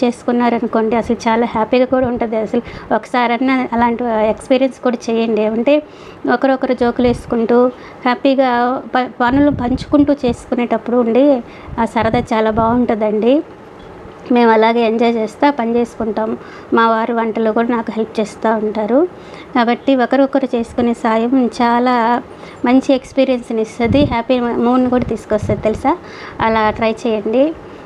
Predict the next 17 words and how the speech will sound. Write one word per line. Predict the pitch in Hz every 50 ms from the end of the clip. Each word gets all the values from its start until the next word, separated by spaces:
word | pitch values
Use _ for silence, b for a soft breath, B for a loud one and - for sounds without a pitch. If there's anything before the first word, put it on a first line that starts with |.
| B - -
ఏమంటే, | 240 247 262 262 262 247 269
ఇప్పుడు | 262 254 269 254 254
ఒక | 233 220 214 - 240 - - 262
చేత్తో | 262 254 - - 277 277
చప్పట్లు | 269 - 240 - - 254 - 262 269 - -
చేయలేం | 262 254 262 269 262
కదండి, | 254 247 240 247 240 247 247 247 226
రెండు | 226 214 220 220
చేతులు | 226 - 233 226 220
కలిస్తేనే | 220 - 220 226 226 - - 240 233 233 226
కదా | 220 208 214 233 254 269
సౌండ్ | 254 - 240 226 220 226 226
వస్తుంది. | 233 208 - - - 214 208 202 214 233 233 - -
అలాగా | 226 226 220 220 220 247 247
ఇంకొక | 226 220 226 - 262 254 269
హ్యాండ్ | 240 - 240 226 226 240 247
కావాలి. | 240 - 220 208 226 233 254 240 208 196